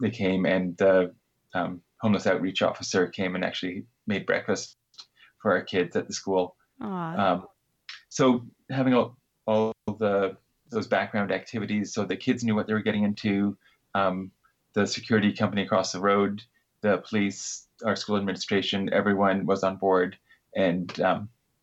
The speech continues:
Speaker 1: had all the information. And I remember also asking my principal, "So what forms do my kids have to fill out? Is this a
Speaker 2: <laughs>
Speaker 1: regular field trip or
Speaker 2: Yeah.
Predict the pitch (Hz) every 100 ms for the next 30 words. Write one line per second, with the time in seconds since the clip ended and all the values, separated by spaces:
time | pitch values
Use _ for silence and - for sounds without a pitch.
0 | _ _ _ - 104 90 92 98 - 95
1 | 92 92 82 - - _ _ - - _
2 | - 104 98 98 98 104 101 101 - 92
3 | - _ _ - 98 101 104 95 90 104
4 | - 104 95 - _ - - 117 104 101
5 | - _ _ _ - 113 107 104 - 101
6 | 101 107 - 101 - 107 - 104 107 113
7 | 101 104 101 104 104 92 95 - - 120
8 | 113 101 98 - 160 151 151 147 127 104
9 | 98 -